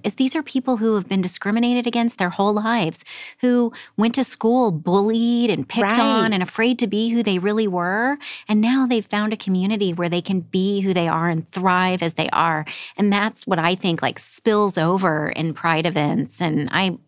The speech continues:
Speaker 1: totally agree.
Speaker 2: Yeah, it's just, it's an amazing thing. All right, we're gonna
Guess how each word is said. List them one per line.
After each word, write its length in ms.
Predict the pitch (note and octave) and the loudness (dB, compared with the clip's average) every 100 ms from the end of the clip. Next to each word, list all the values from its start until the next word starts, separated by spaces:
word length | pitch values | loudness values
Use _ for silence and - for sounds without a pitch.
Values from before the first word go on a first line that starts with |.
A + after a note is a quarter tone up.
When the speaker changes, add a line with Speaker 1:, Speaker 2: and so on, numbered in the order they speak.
| D#3+ | -12
Speaker 1:
totally 400 | - F3 D#3 D#3 | -2 0 0 0
agree. 460 | D3+ - - - - | -2 -4 -6 -6 -2
Speaker 2:
Yeah, 300 | F#3 E3+ E3 - | 0 0 -2 -2
it's 280 | G#3+ G#3+ - | -2 -2 -6
just, 300 | A3 - - _ _ _ _ - | -6 -6 -12 _ _ _ _ -4
it's 200 | A3+ - | -4 -2
an 80 | G#3+ | -2
amazing 460 | F#3 F3+ E3+ E3+ | 0 -2 -4 -6
thing. 400 | E3 D#3+ - - _ _ - - - _ _ A3 | -4 -6 -6 -10 _ _ -20 -20 -20 _ _ 0
All 100 | B3 | 2
right, 300 | G#3+ F3 - | 2 0 -2
we're 160 | A3+ | -2
gonna 280 | A#3+ A3 | 0 0